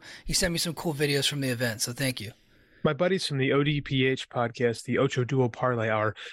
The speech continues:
Speaker 2: they are merchandising machines with their pod. Perhaps we should sit under their learning tree.
Speaker 1: Yeah, man. Yeah, that would, I think, I think that would be great. Um,
Speaker 2: Yes.
Speaker 1: you know, to help us, you know, subsidize, uh, some of the stuff that we do here. I think that'd be cool.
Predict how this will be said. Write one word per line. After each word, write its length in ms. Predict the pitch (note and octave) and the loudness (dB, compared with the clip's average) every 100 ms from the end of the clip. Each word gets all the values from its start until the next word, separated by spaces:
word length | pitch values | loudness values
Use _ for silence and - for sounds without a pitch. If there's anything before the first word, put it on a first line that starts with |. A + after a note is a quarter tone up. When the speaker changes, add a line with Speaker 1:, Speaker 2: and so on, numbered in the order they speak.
| - | -4
Speaker 2:
they 120 | C3+ F3 | 2 2
are 80 | |
merchandising 1000 | D3 C3+ D#3 - D3 B2+ B2 B2+ C3+ A#2+ | 2 2 2 2 -2 0 0 0 -2 -2
machines 720 | A2 G#2+ - - B2 A#2 A2 G#2 | 0 0 2 2 0 0 0 -4
with 120 | G2+ | -4
their 160 | - G2 | -2 -4
pod. 360 | - - A2 | -4 -6 -6
Perhaps 320 | - C3 C#3 - | -2 -2 0 0
we 40 | |
should 200 | B2+ - | -2 -2
sit 160 | - C3 | -4 -2
under 180 | A#2 A2+ | -2 -2
their 180 | G#2+ G2 | -4 -4
learning 360 | G#2+ G#2 B2 | -4 -4 -6
tree. 340 | - - - A#2+ - - - - | -6 -4 -4 -6 -8 -8 -2 0
Speaker 1:
Yeah, 380 | - C#3 E3+ D4 | 2 4 4 4
man. 320 | A3+ C#3 C3 B2+ | 2 2 2 2
Yeah, 280 | D#3 G#3 | 2 2
that 200 | B2+ C#3 | 2 0
would, 140 | C#3 C#3+ | 0 -2
I 100 | B2+ | -2
think, 320 | - D3 - | 0 -2 -2
I 140 | - | -2
think 260 | D3+ E3 C#3+ | 0 0 2
that 160 | D3+ D3 | 2 2
would 140 | C3 | 0
be 100 | C3+ | -2
great. 560 | B2+ G#2+ C3+ D3 - - - | -2 0 0 0 -4 -8 -4
Um, 460 | A#2+ A#2+ A#2+ A2+ | -2 0 0 -2
Speaker 2:
Yes. 180 | G#2+ - | -4 -2
Speaker 1:
you 80 | F#3+ | 2
know, 100 | F3+ | 4
to 120 | F3 | 4
help 240 | F3 F3+ | 4 4
us, 240 | F#3+ F3+ - | 4 2 2
you 80 | F#3 | -2
know, 80 | |
subsidize, 760 | D#3 - D#3+ - C#3+ C3 C3 C3 | 0 0 -2 -2 0 0 0 0
uh, 200 | C#3 B2+ | 0 0
some 220 | B2 C#3 | 0 0
of 120 | C3+ B2+ | -4 -4
the 120 | C3+ | -2
stuff 280 | - E3+ - | -2 -2 -6
that 80 | |
we 100 | C3 | -6
do 100 | A#2 | -6
here. 140 | A#2 A2+ | -6 -6
I 20 | |
think 180 | - C3 | -8 -8
that'd 140 | B2 | -8
be 60 | B2 | -8
cool. 220 | - D#3 | -8 -10